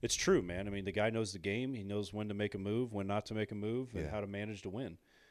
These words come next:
Speaker 1: Um, I did have a, a funny coach in West Virginia. Couldn't remember his last name.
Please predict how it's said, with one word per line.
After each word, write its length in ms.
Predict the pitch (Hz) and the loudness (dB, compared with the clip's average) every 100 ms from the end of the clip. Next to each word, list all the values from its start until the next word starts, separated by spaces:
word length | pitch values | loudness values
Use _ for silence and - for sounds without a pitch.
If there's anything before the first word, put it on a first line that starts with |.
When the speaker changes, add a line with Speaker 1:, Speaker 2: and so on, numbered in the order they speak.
| _ _ | _ _
Speaker 1:
Um, 500 | 95 90 90 90 87 - _ - - _ _ _ - | -4 -2 0 -2 -4 -10 _ -20 -20 _ _ _ -8
I 40 | 92 | -2
did 120 | 107 | 2
have 160 | 117 110 | 4 4
a, 80 | 90 92 - | -2 -6 -12
a 60 | 104 - - - - | -12 -12 -20 -14 -4
funny 240 | 127 127 | -2 -2
coach 680 | 110 117 110 107 - - - _ _ | -2 2 4 4 2 -8 -10 _ _
in 320 | - 104 95 87 | -8 -6 -6 -4
West 240 | 104 104 - | -2 0 -2
Virginia. 720 | 90 104 101 95 95 95 95 _ _ _ _ _ - | -6 -6 -6 -4 -4 -4 -6 _ _ _ _ _ -12
Couldn't 180 | 127 - | -12 -10
remember 260 | 104 101 92 | -8 -8 -10
his 240 | 98 - | -14 -12
last 380 | 101 101 98 104 | -10 -8 -10 -10
name. 400 | 98 101 98 | -10 -8 -8